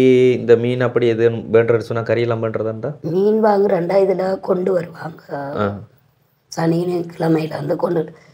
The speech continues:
Speaker 2: இருந்துட்டு ஒன்-, ஒரு நாளைக்கு ரெண்டு நாளைக்கு வாங்குவேன்.
Speaker 1: ஆ, ஆ.
Speaker 2: மரக்கறி எதுவும் வாங்குறாண்டா அந்த சந்தைக்கு போகும்.
Speaker 1: சந்தைக்கு போகணும். இங்க இருந்து நடந்தா போறது?
Speaker 2: ஓ.
Speaker 1: இதெல்லாம் நடந்து போய் இயலுமா உங்களுக்கு?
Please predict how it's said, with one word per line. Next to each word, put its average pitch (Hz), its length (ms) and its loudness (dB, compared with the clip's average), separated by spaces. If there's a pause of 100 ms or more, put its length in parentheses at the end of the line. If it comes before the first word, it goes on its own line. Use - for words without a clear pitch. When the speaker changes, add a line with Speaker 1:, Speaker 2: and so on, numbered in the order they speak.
(540)
Speaker 2:
இருந்துட்டு 160 440 -2 (400)
ஒன்-, 180 340 -2
ஒரு 180 220 0
நாளைக்கு 156 340 -6
ரெண்டு - 220 -12
நாளைக்கு - 340 -16
வாங்குவேன். - 480 -12 (240)
Speaker 1:
ஆ, 98 60 0
ஆ. 85 200 -4 (160)
Speaker 2:
மரக்கறி 180 580 2
எதுவும் 165 280 4
வாங்குறாண்டா 143 440 -8
அந்த 165 240 0
சந்தைக்கு 170 520 -8
போகும். - 420 -14
Speaker 1:
சந்தைக்கு 101 340 -6
போகணும். 98 240 -8 (100)
இங்க 151 160 4
இருந்து 185 180 4
நடந்தா 160 260 0
போறது? 113 320 2 (400)
Speaker 2:
ஓ. - 180 -14 (340)
Speaker 1:
இதெல்லாம் 139 220 4
நடந்து 147 260 0
போய் 143 180 2
இயலுமா 131 300 -2
உங்களுக்கு? 90 320 -6